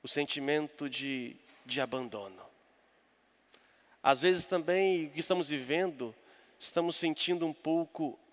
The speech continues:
abandonados. É duro ser abandonado. É duro ser traído.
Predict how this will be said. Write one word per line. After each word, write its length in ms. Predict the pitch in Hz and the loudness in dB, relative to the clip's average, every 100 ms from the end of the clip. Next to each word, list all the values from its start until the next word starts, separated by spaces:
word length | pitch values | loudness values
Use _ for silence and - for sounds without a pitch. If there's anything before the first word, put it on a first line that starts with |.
| _ - | _ -8
abandonados. 1300 | 139 135 143 143 123 107 98 - 80 - - - - _ _ _ _ _ _ _ _ _ _ _ _ _ _ _ | -6 -4 -2 -4 -4 -6 -8 -12 -8 -6 -6 -10 -16 _ _ _ _ _ _ _ _ _ _ _ _ _ _ _
É 80 | 143 | -4
duro 340 | 127 185 143 | 0 -2 -2
ser 220 | - 135 120 | -4 -4 -4
abandonado. 680 | 117 113 110 104 95 - - - _ _ _ _ _ _ _ _ _ _ _ _ - | -4 -6 -8 -8 -10 -12 -20 -20 _ _ _ _ _ _ _ _ _ _ _ _ -2
É 80 | 143 | 0
duro 220 | 151 151 | 0 -2
ser 260 | - 143 131 | -4 -6 -6
traído. 720 | 147 123 117 120 98 95 | -6 -4 -4 -6 -8 -14